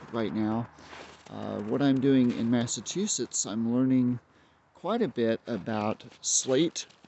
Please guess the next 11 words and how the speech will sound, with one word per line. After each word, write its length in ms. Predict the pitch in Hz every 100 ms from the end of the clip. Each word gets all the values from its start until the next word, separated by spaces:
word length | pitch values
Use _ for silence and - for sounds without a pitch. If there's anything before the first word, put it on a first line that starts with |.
| -
gravestones, 800 | 127 156 - 180 202 214 - - _ _ _ _ _ - -
grave 220 | 131 147
markers, 760 | 151 151 - 151 151 147 - - - - _ _ _ _
the 280 | 120 113 113 -
inscriptions, 1000 | 113 - - 151 - 165 156 151 147 - - - -
the 80 |
way 560 | 139 127 147 151 160 160 - _ _ _ _ _ _ _
the 100 | 123
gravestones 880 | 120 123 143 139 - 135 131 131 123
are 400 | - 113 113 107 - 98 - -
made, 500 | 120 123 156 196